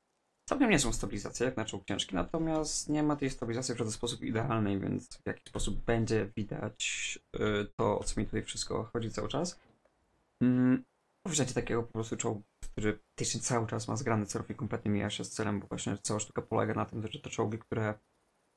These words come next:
y, którym trzeba pomóc, tak to ujmę, E,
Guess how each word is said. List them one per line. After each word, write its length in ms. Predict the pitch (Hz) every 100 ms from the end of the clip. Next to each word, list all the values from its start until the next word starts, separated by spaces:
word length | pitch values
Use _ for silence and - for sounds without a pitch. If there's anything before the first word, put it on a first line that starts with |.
| _ _ _ _ _ 113
y, 380 | 110 - -
którym 220 | - 110 110
trzeba 180 | 104
pomóc, 400 | - 175 175 - _ _ _ _ 123
tak 140 | 117
to 100 | 147
ujmę, 300 | 151 165 180 - _ _ _ _ -
E, 580 | 135 135 139 139 143 147